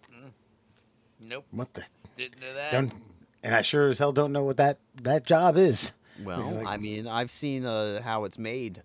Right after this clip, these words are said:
Speaker 3: uh, once or twice in my day, and, uh, yeah, if there's, like, a, if there's, like, a, like, a black spot on there, you know, like, maybe there was an eye,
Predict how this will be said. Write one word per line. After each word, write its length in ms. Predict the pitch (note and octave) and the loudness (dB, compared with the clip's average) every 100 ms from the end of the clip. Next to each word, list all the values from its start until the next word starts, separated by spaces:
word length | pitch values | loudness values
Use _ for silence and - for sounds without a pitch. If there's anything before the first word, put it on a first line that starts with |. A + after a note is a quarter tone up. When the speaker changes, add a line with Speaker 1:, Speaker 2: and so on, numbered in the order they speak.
| _ | _
Speaker 3:
uh, 200 | G2 F#2 | -8 -6
once 240 | F2+ G#2 - | -8 -10 -14
or 60 | |
twice 320 | - G#2+ G2 G#2+ | -10 -8 -8 -8
in 80 | |
my 140 | G2 F#2+ | -10 -8
day, 400 | F#2 F#2 F#2 G2 | -6 -6 -6 -8
and, 280 | G2+ F#2+ F#2 | -10 -10 -8
uh, 200 | F#2+ F#2 - _ _ | -8 -10 -12 _ _
yeah, 120 | B2 | -8
if 160 | G#2 A2+ | -8 -8
there's, 180 | A2+ A2 | -10 -8
like, 180 | G#2+ G2 | -8 -6
a, 240 | F#2 F2+ | -8 -8
if 80 | F2 | -12
there's, 120 | G2+ | -14
like, 120 | G2+ F2+ | -12 -12
a, 60 | D#2+ - | -14 -18
like, 120 | F#2+ | -18
a 60 | E2 | -8
black 280 | F#2+ A2 - | -4 -4 -4
spot 260 | - B2 | -4 -4
on 160 | C3+ C#3+ | -4 -6
there, 260 | D#3+ E3+ - | -8 -10 -12
you 100 | C#3 | -10
know, 180 | C#3+ D3+ | -10 -8
like, 160 | G#2+ | -10
maybe 200 | A2 A2 G#2+ | -8 -8 -8
there 120 | G#2+ | -8
was 140 | G2+ | -10
an 100 | G2 - | -14 -8
eye, 480 | G#2 G#2 A2+ A#2+ | -4 -4 -4 -6